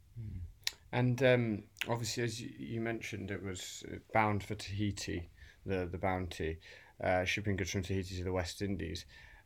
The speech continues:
Uh, so the men, obviously, when they were on the ship, they became accustomed to the islands fo-, following a five-month labour in Tahiti. Could you tell us a little bit more about this period and, and how did the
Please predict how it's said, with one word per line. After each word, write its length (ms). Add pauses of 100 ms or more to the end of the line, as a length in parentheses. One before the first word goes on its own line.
Uh, 320
so 160
the 100
men, 300
obviously, 340
when 220
they 160
were 360 (100)
on 180
the 80
ship, 280
they 60
became 280
accustomed 760 (220)
to 100
the 160
islands 460
fo-, 300
following 340
a 20
five-month 500
labour 220
in 80
Tahiti. 520 (420)
Could 120
you 80
tell 180
us 120
a 20
little 180
bit 200
more 260
about 360
this 480
period 420
and, 160
and 160
how 180
did 200
the 240